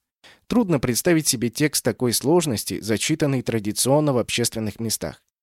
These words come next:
Таким образом, распространение печатных текстов играет все более важную роль в пропаганде государственной политики. Королевские акты и воззвания вывешивались на постах или досках в общественных местах.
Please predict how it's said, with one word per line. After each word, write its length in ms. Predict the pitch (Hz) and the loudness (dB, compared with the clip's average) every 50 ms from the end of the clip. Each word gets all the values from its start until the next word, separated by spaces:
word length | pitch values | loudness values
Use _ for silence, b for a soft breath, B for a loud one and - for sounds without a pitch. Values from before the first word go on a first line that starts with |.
| _ _ | _ _
Таким 260 | - 107 - 170 175 170 | -10 -8 -4 -2 0 0
образом, 360 | 160 147 156 156 151 151 143 | 0 2 0 0 0 0 0
распространение 800 | 143 131 - - 139 127 - 143 139 147 175 185 180 175 165 | 0 -2 -2 -2 -4 -2 0 0 0 0 2 0 0 0 0
печатных 540 | 156 - 131 - - 147 135 - - 101 - | 0 -2 -4 0 0 0 0 0 -4 -8 -6
текстов 440 | - - 185 180 - - 185 - - b b b b b | -2 -2 -2 -2 0 -4 -4 -4 -4 b b b b b
играет 340 | - 101 113 143 185 190 170 | -12 -6 0 2 2 2 2
все 220 | - - - 170 | 0 2 0 2
более 320 | 151 147 165 165 160 151 135 | 4 4 4 4 6 4 4
важную 420 | 123 131 131 123 127 123 117 113 | 4 4 4 4 2 0 0 2
роль 180 | 110 135 147 143 | 2 2 0 0
в 60 | - | -2
пропаганде 560 | - 123 101 110 104 98 113 127 139 135 127 | -4 -4 -2 -2 -2 -2 0 -2 0 -2 -2
государственной 680 | 117 117 107 - 101 90 101 101 - - 104 101 101 101 | -2 -2 -2 -2 -2 -2 -2 -2 -2 -4 -4 -4 -6 -4
политики. 540 | - 110 107 92 82 - - - - - _ _ _ _ _ _ _ _ _ _ _ | -2 -2 -2 -2 -4 -8 -10 -12 -12 -20 _ _ _ _ _ _ _ _ _ _ _
Королевские 680 | - 113 - - 123 160 190 180 - - - 139 131 - - | -4 0 2 4 4 4 4 2 0 0 2 0 0 0 0
акты 380 | 135 147 147 - - - 120 | -2 -2 -2 -2 -2 -2 0
и 80 | 117 113 | 2 2
воззвания 680 | 107 107 107 101 95 101 131 165 180 147 98 90 - 71 | 4 4 4 4 4 2 2 4 4 2 0 -2 -4 -6
вывешивались 720 | 80 90 101 135 175 190 - - 165 160 156 151 139 - 139 | -6 -4 -2 0 0 0 0 0 -2 0 0 0 -2 -2 -2
на 100 | 139 123 | -2 -2
постах 580 | - - 113 104 - - - 170 175 156 - | 0 0 2 2 2 0 0 0 0 0 -2
или 200 | 127 107 95 92 | -4 -4 -4 -4
досках 520 | 87 78 104 127 165 165 - - 135 120 - | -4 -2 0 2 2 2 0 -2 -4 -4 -2
в 60 | 110 | -4
общественных 640 | 104 - - - 107 101 - - 101 95 90 - | -4 -2 -2 -4 -2 -4 -2 -2 -4 -4 -4 -4
местах. 420 | - 98 90 - - - 69 76 | -6 -6 -6 -6 -6 -8 -10 -12